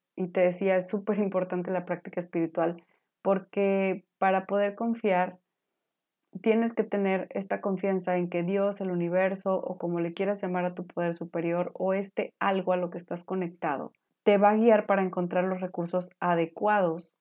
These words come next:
cuando sea el momento y confiar incluso en tu propio proceso, en que vas a ser guiado o guiada a tu recuperación. Este episodio ha sido traído a ti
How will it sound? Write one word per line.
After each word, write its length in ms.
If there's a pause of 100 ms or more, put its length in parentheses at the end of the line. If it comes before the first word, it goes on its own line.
cuando 300
sea 160
el 60
momento 640
y 140
confiar 800 (160)
incluso 520
en 100
tu 140
propio 360
proceso, 520 (320)
en 140
que 100
vas 200
a 60
ser 180
guiado 720
o 140
guiada 600
a 140
tu 140
recuperación. 760 (1000)
Este 240
episodio 680
ha 120
sido 300
traído 380
a 140
ti 420